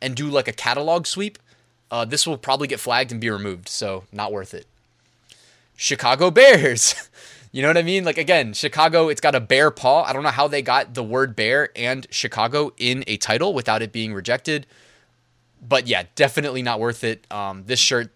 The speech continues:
i-, its, its time is limited for sure. They've even got, like, the same font as the, uh, Chicago Bears franchise team name. And I think this is the last one, but it's Detroit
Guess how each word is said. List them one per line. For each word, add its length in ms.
i-, 40
its, 540
its 220
time 240
is 120
limited 360
for 100
sure. 240
They've 160
even 160
got, 160
like, 140
the 80
same 180
font 400
as 160
the, 240
uh, 120
Chicago 380
Bears 220
franchise 480
team 160
name. 240
And 240
I 80
think 160
this 120
is 100
the 60
last 260
one, 220
but 180
it's 160
Detroit 480